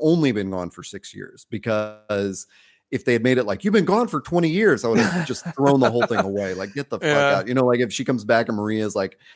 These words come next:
Speaker 1: forty-five years old or something and she, you know, Carol hasn't aged, I would have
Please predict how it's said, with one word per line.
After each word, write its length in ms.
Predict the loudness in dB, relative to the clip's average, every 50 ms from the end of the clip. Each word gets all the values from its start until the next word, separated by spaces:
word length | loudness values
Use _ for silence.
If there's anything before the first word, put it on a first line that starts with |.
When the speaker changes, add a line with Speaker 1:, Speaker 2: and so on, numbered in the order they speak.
| _ _
Speaker 1:
forty-five 440 | 0 2 2 2 2 2 2 2 2
years 120 | 0 -2 -2
old 240 | -2 -2 -2 -2
or 60 | -4 -4
something 640 | -6 -8 -8 -6 -4 -4 -2 -2 -4 -4 -4 -6
and 260 | -6 -8 -8 -10 -10 -8
she, 260 | -6 -4 -4 -6 -6 -8
you 100 | -10 -10
know, 80 | -10 -10
Carol 300 | -6 -2 0 0 0 0
hasn't 240 | 0 -2 -4 -6 -6 -6
aged, 420 | -4 -4 -4 -4 -6 -6 -6 -6
I 100 | -4 -2
would 120 | -4 -4
have 140 | -6 -10 -14